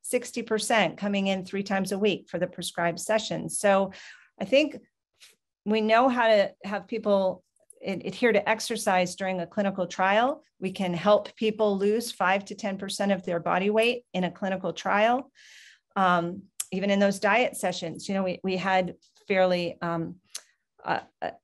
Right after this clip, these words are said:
decent adherence rates to coming into those sessions. And that doesn't include the makeup sessions, you know, that they came in for after, after the fact. So that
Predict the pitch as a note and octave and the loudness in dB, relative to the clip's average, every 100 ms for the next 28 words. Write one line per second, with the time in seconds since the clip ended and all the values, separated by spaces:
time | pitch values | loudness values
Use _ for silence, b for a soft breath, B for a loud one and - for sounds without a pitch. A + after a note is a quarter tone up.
0 | - E3+ G#3+ G#3 G#3+ F#3+ - F#3+ G#3+ G#3 | -18 -4 0 2 2 0 0 -2 0 -2
1 | - - D#3 - - F#3 F#3+ F#3 F#3 - | -2 -4 -4 -6 -10 -8 -4 0 0 0
2 | F#3+ F#3 F#3+ F3+ E3+ F3 F3 F3+ E3+ E3+ | -2 -2 0 0 2 0 0 -2 -2 -2
3 | F3 E3 F#3 F3+ D#3+ E3+ E3+ F3 E3+ D#3 | -2 -2 -4 -2 -2 -4 -2 -4 -2 -2
4 | E3 E3 - D#3 - D3+ D#3 E3 E3 D#3 | -2 -4 -6 -6 -6 -8 -8 -6 -4 -4
5 | D#3+ D#3+ - D#3+ D#3 D#3 D#3 D#3+ D#3 - | -6 -8 -6 -6 -4 -6 -6 -4 -4 -2
6 | D#3 D#3 - D#3 - D#3 D#3 - D3+ - | -4 -4 -4 -8 -4 -4 -4 -6 -12 -2
7 | G3+ F3+ C#3+ - - B B B B - | 2 2 2 -4 -20 B B B B -12
8 | - A#3+ A3 G#3+ G#3 _ _ _ _ _ | 2 6 8 6 2 _ _ _ _ _
9 | _ _ _ - G3+ A3+ C4 - | _ _ _ -2 4 4 4 0